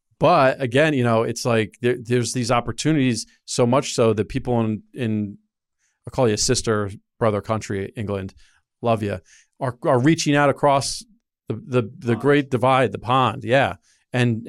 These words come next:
Speaker 1: and looking for opportunity. You know it's out there when those things
Speaker 2: Yeah,
Speaker 1: start
Speaker 2: we've
Speaker 1: to
Speaker 2: done,
Speaker 1: come.
Speaker 2: you know, I did a couple of, uh, podcasts. I did one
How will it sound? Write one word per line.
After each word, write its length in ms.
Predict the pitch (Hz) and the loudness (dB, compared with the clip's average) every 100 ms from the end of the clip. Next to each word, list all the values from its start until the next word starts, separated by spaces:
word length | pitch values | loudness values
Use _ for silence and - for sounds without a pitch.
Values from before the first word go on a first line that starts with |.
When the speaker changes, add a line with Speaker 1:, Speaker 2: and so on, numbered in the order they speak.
| 127 | -2
Speaker 1:
and 240 | 117 113 120 | 0 0 0
looking 200 | 127 127 | 0 -2
for 160 | 135 | 0
opportunity. 480 | 117 117 - 143 131 110 | 0 0 -4 -2 0 2
You 40 | |
know 300 | 131 135 143 | 2 4 4
it's 160 | 120 123 | 2 0
out 240 | 113 117 | -2 -2
there 120 | 113 101 | -4 -6
when 80 | 101 | -6
those 180 | 98 - | -8 -8
things 140 | 98 | -6
Speaker 2:
Yeah, 80 | 107 | -4
Speaker 1:
start 160 | 113 - | -4 -4
Speaker 2:
we've 40 | |
Speaker 1:
to 60 | 143 | 0
Speaker 2:
done, 160 | 131 | 0
Speaker 1:
come. 140 | 117 98 | 0 -2
Speaker 2:
you 60 | |
know, 80 | 107 110 | -4 -2
I 20 | |
did 140 | 127 | -4
a 80 | 117 120 | -2 -2
couple 200 | 113 107 | 0 0
of, 160 | 98 85 | 0 -2
uh, 220 | 92 90 | -2 -2
podcasts. 680 | - 101 101 101 90 - - 92 | -4 -4 -4 -4 -4 -6 -12 -14
I 20 | |
did 180 | 90 85 | -14 -10
one 440 | 98 95 95 87 | -6 -6 -8 -12